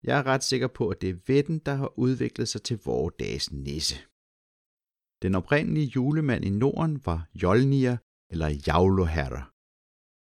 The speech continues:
Begge ord betyder noget i retning af julens herre. Jolnir er et af Odins mange navne,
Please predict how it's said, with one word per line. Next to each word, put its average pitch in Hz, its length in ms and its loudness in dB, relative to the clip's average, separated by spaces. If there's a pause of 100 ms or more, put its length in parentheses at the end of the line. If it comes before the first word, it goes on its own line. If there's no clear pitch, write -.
(160)
Begge 135 240 8
ord 117 260 -4
betyder 104 400 -2
noget 92 280 2
i 92 60 -2
retning 95 440 -2
af 90 60 2
julens 82 560 -4
herre. - 340 -8 (1080)
Jolnir 160 640 6 (120)
er 139 160 2
et 113 160 4
af 117 120 6
Odins 104 460 0
mange 82 260 2
navne, 67 460 -2